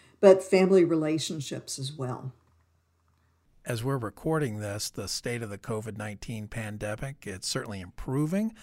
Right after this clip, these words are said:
Speaker 2: uh, but unfortunately, it's by no means over. What do you see as some of the biggest risks for people who, they maybe already have a financial plan or an estate plan, but those plans weren't really built with the pandemic in mind?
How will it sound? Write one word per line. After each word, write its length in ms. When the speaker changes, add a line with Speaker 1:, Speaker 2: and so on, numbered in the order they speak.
Speaker 2:
uh, 300
but 240
unfortunately, 640
it's 140
by 160
no 160
means 240
over. 360
What 320
do 60
you 80
see 180
as 140
some 160
of 80
the 80
biggest 400
risks 360
for 160
people 360
who, 320
they 120
maybe 300
already 300
have 360
a 60
financial 480
plan 360
or 100
an 80
estate 360
plan, 400
but 200
those 200
plans 300
weren't 180
really 200
built 260
with 140
the 80
pandemic 520
in 120
mind? 280